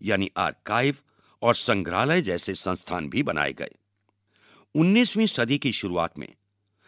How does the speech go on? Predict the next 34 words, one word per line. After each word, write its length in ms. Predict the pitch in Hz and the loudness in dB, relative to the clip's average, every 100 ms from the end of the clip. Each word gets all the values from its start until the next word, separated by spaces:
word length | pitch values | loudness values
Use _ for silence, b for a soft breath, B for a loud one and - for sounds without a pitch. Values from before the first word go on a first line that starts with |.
| b | b
प्रशासन 520 | - 117 113 123 175 165 | -4 0 2 2 0 0
की 220 | 165 - | -2 -4
एक 200 | 107 104 | -4 -4
शाखा 380 | - 90 78 - | -4 -4 -4 -4
से 220 | 90 98 | -6 -6
दूसरी 480 | 85 - 120 143 190 | -8 -6 -4 -4 -4
शाखा 380 | 175 90 82 87 | -4 -4 -4 -4
के 120 | - | -6
पास 360 | 78 80 87 - B B | -4 -2 -2 -6 B B
भेजे 380 | 71 113 127 143 | -2 0 0 0
गए 180 | 113 82 | 0 -4
पत्रों 480 | - 90 - 123 - _ b b b | -6 -8 -4 -6 -6 _ b b b
और 120 | 117 | -2
ज्ञापनों 540 | 85 69 101 104 90 101 | -2 -4 -4 -2 0 -2
को 200 | 67 - _ _ _ B B - | -4 -16 _ _ _ B B -2
आप 260 | 185 202 - - | 0 0 -4 -2
आज 280 | 135 175 | 0 0
भी 340 | 113 87 127 - B B | -2 -4 -4 -4 B B
अभिलेखागारों 840 | 123 98 98 139 156 160 104 117 | 0 0 0 0 0 -2 0 0
में 180 | 117 131 | 0 -2
देख 180 | 101 87 | -4 -6
सकते 320 | - - - | -6 -6 -10
हैं। 140 | 67 - _ _ _ _ _ _ _ b b - | -12 -14 _ _ _ _ _ _ _ b b -4
वहां 240 | 104 98 - | 0 0 2
आप 300 | 104 110 _ _ _ | 2 0 _ _ _
जिला 360 | 92 90 151 190 | -6 2 6 6
अधिकारियों 720 | 196 110 113 98 98 110 117 | 4 0 -2 0 0 0 -2
द्वारा 280 | 98 98 113 | 0 2 2
तैयार 480 | - 95 80 90 - | 0 -6 0 0 -2
किए 260 | - 95 | -4 -4
गए 200 | 90 95 | -2 -4
नोट्स 520 | 73 71 107 170 - b b - | -4 -4 -2 0 -2 b b -2
और 120 | 110 | -2
रिपोर्ट 460 | 82 95 - 98 | 0 -6 -4 -6